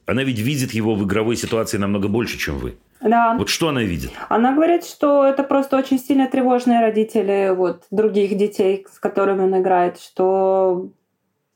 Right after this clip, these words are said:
Speaker 2: так-то, говорит, обычно играет. Это вот другие родители.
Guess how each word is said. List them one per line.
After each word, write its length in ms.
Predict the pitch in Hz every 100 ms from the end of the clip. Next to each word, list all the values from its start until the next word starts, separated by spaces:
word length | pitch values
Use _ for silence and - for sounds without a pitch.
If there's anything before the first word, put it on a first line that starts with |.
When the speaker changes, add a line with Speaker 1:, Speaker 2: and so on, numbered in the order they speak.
| -
Speaker 2:
так-то, 280 | 226 -
говорит, 300 | 196 196 - - _ _
обычно 760 | - 202 185 247 - 214 190 190 _ _ -
играет. 460 | 185 185 180 180 180 _ _ _ _ _ _
Это 200 | 214 214
вот 260 | 208 202 -
другие 380 | 240 214 226
родители. 560 | 196 190 196 - 185 180